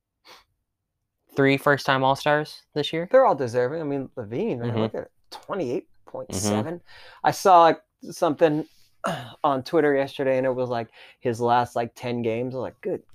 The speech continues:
Speaker 2: Th-, he, that man balling out right now, ain't he?"
Speaker 1: <laughs> He going crazy out there in Chicago.
Speaker 2: But congrats to, to all who made it.
Speaker 1: Yes.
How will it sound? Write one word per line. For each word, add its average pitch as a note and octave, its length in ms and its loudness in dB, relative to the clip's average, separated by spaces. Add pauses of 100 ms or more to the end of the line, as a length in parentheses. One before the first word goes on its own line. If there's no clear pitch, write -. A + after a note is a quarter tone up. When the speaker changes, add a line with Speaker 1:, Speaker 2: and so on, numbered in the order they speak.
(240)
Speaker 2:
Th-, - 180 -10
he, - 300 -8
that G3 220 2
man B2 280 -6
balling C#3 320 -2
out G3 260 6
right C3+ 220 -4
now, C#3 220 -2
ain't F#3+ 200 2
he?" A2 200 -4
Speaker 1:
<laughs> - 40 -20 (1800)
He A#2+ 60 -2
going C#3 240 6
crazy F3+ 800 6
out C#3 180 6
there C3 240 8
in A#2 120 2
Chicago. G#2 920 0 (1600)
Speaker 2:
But B3 240 -2 (240)
congrats E3+ 520 -4
to, D#3 220 -4 (200)
to E3 100 0
all C#3+ 320 2
who C#3+ 160 0
made B2 240 2
it. D3+ 180 -4 (400)
Speaker 1:
Yes. - 540 -4